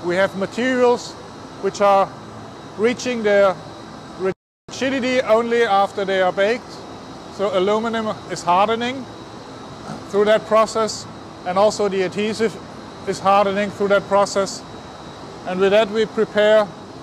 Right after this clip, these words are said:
the bodies for the coating,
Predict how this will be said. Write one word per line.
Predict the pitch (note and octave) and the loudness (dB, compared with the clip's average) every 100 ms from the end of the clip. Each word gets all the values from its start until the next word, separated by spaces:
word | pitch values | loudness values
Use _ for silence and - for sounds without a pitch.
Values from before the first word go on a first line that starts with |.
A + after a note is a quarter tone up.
| - - - - - - | -16 -16 -16 -16 -8 -4
the | |
bodies | E3+ A3 A3 A#3 A3 - - - - - - - - | 4 4 6 2 -2 -8 -14 -16 -18 -18 -16 -10 2
for | G3 G3 | 4 4
the | F#3 F3+ D#3+ - - - - - - - - - - - - - - - - - - | 4 2 0 -4 -18 -18 -18 -16 -16 -16 -18 -18 -18 -18 -18 -18 -16 -16 -16 -16 2
coating, | A3+ A#3 A#3+ A#3+ | 4 6 4 -2